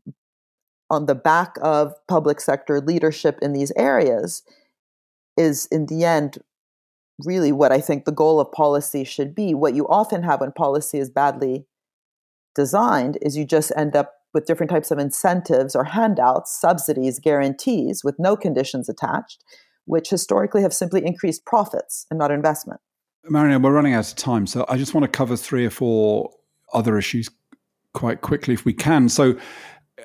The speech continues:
Speaker 2: I often think as someone who's been trying to influence government for many years, there's one thing worse than having your ideas ignored, and that's having your ideas apparently accepted,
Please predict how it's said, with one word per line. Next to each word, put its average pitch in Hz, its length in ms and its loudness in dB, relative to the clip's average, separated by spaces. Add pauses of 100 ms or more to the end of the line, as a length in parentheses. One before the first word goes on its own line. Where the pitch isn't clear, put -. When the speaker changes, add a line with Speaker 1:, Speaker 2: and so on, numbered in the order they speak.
(120)
Speaker 2:
I 151 140 4
often 160 300 2
think 147 300 2
as 113 80 0
someone 120 220 2
who's 110 140 0
been 113 100 0
trying 113 160 0
to 113 100 2
influence 110 400 0
government 104 380 0
for - 80 -8
many 107 220 2
years, 104 260 0
there's 104 140 -2
one 131 240 4
thing 110 260 0
worse 107 280 0
than 101 100 -4
having 101 240 0
your 98 180 0
ideas 95 380 -2
ignored, 95 500 0
and 98 140 -2
that's 113 180 -2
having 107 240 -2
your 104 180 0
ideas 98 300 0
apparently 95 600 -2
accepted, - 720 -10